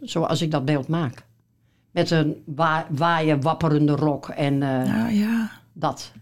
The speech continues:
Speaker 2: Ik ben weg van dat beeld wat in de kerk staat.
Speaker 1: <laughs> Leuk.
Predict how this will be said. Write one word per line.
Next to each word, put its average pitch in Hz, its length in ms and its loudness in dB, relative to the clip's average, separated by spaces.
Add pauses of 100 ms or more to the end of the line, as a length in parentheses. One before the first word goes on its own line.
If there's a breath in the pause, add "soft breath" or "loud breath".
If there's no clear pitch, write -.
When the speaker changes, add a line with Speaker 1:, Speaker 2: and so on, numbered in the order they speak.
(240)
Speaker 2:
Ik 196 140 2
ben 208 300 6
weg 262 240 4
van 220 140 4
dat 202 160 4
beeld - 260 0
wat - 140 2
in 233 120 4
de 220 120 4
kerk 220 420 0
staat. - 500 -2 (180)
Speaker 1:
<laughs> - 200 -2
Leuk. 170 300 2